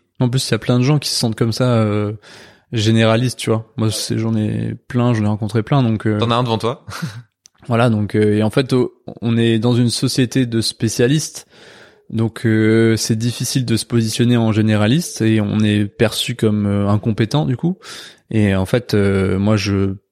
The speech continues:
Speaker 1: pense que c'est l'inverse, tu vois. Le, alors je trouve que les spécialistes c'est très important. Toi, t'as besoin d'avoir un neurochirurgien, t'as besoin qu'il soit capable de te guérir. Mais ce que je veux dire, c'est que le généraliste, il a une meilleure capacité d'adaptation et il a, une,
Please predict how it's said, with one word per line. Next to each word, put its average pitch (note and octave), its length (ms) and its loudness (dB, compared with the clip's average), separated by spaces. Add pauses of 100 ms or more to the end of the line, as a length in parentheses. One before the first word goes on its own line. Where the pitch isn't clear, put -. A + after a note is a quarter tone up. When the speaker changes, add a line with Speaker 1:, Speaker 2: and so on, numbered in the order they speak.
(120)
Speaker 1:
pense A#2 260 -2
que G#2+ 100 -6
c'est A2 140 -2
l'inverse, A#2+ 400 2
tu - 100 -8
vois. G#2 220 0
Le, G#2 640 -4
alors G2 160 2
je G#2 320 0
trouve G2+ 280 -4
que A2+ 120 0
les G#2 60 2
spécialistes A2 440 -2
c'est - 60 -8
très G#2+ 200 -2
important. A2+ 440 0
Toi, G2+ 140 -2
t'as G2+ 120 0
besoin A2 220 -2
d'avoir G#2+ 240 2
un G#2 80 2
neurochirurgien, G#2+ 800 0 (440)
t'as - 80 -2
besoin A2 220 2
qu'il - 120 -8
soit A2 140 -2
capable A2 340 0
de A2 80 0
te G#2 300 0
guérir. A#2+ 460 2
Mais G#2+ 80 0
ce - 80 -4
que A#2+ 80 0
je G#2+ 80 2
veux A2+ 80 2
dire, C3 140 0
c'est A#2+ 140 -2
que G#2+ 460 0 (340)
le A#2+ 140 2
généraliste, A#2 600 2
il A2+ 120 2
a A2 60 2
une G#2+ 120 0
meilleure A2 280 0
capacité A2+ 480 -2
d'adaptation A2 920 0
et G#2+ 380 2
il G#2+ 120 -2
a, G#2+ 40 0
une, G#2+ 260 -2